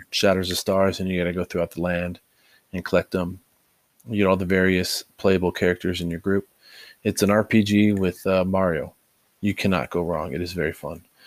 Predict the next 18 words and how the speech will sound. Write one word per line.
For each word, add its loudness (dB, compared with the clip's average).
Next 2
up, 4
at 0
two 2
thousand 4
and 0
one, 2
you -2
have 0
Paper 0
Mario, 2
and 0
this 0
was -2
on 0
the -2
Nintendo 0
sixty-four. -2